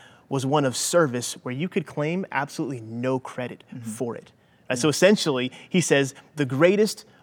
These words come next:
Speaker 1: are the ones willing to be the lowest,
Speaker 2: Mm-hmm.
Speaker 1: right? Doing lowly, often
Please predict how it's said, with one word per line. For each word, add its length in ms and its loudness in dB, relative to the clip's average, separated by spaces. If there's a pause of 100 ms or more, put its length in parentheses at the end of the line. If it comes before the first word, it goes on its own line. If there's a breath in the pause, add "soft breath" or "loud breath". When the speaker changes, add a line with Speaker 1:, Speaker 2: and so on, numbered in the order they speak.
(140 soft breath)
Speaker 1:
are 340 6
the 140 -4
ones 400 -2
willing 540 -2
to 160 -14
be 340 -8 (140)
the 80 -10
lowest, 580 -6
Speaker 2:
Mm-hmm. 180 -14 (280)
Speaker 1:
right? 240 2
Doing 300 8
lowly, 560 6
often 420 2